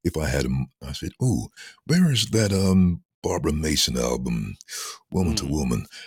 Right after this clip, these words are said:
Speaker 1: And I gotta go searching, uh, you, you, you tend to know where they are, but,
Speaker 2: Right.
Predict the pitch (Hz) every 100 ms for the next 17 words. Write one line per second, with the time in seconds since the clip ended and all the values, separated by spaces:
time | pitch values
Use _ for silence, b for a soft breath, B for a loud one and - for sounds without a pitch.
0 | B 80 - 62 60 64 65 - 76 -
1 | 69 - 85 - 135 131 135 - 160 120
2 | 80 80 78 62 62 52 58 60 52 58
3 | 65 - - 85 80 71